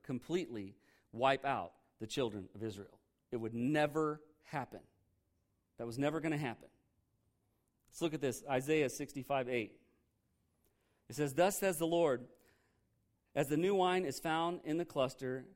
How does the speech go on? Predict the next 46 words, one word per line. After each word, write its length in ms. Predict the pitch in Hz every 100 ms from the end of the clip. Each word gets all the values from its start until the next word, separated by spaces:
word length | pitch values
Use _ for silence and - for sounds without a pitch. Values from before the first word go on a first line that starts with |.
| _ _ -
and 200 | 127 139
one 180 | 156 165
says, 300 | 156 143 135
'Do 120 | 135
not 220 | 147 156
destroy 420 | 147 - 175 170
it, 160 | 139 -
for 140 | 139
there 240 | 135 143 127
is 120 | 120
benefit 540 | 120 170 175 117 107
in 160 | 131 110
it,' 120 | 120 - _ _ _ _ _ _
so 320 | - - 190 180
I 180 | 143
will 160 | 175 175
act 300 | 156 156 151
on 180 | 139 139
behalf 380 | 139 139 165 156
of 100 | 131
my 160 | 139 127
servants 600 | - 123 - 113 - - _ _ -
in 80 |
order 240 | 127 131 127
not 340 | 120 123 -
to 80 | 131
destroy 560 | 127 120 127 120 107 110
all 240 | 117 110 107
of 100 | 104
them." 160 | 98 - _ _ _ _
It's 100 | -
talking 300 | 170 165 156
about, 300 | 135 131 - -
you 100 | 127
know, 100 | 117
leaving 360 | 127 143 135
some 280 | 120 135 120
so 160 | - 123
that 140 | 117
they 100 | 117
could 160 | 117 -
take 200 | 123 -
seed 260 | 139 131
and 120 | 113
grow 200 | 113 117
again. 300 | 101 92 76